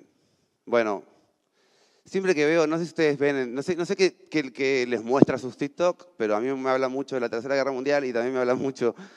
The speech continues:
de emprendedores y de esta gente, de todo lo que uno, con, con música así emotiva, de,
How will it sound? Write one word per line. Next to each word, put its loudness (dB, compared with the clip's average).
de 2
emprendedores -2
y -6
de 0
esta -2
gente, -2
de -2
todo 2
lo 2
que -6
uno, -2
con, -8
con -4
música -2
así -6
emotiva, 0
de, -4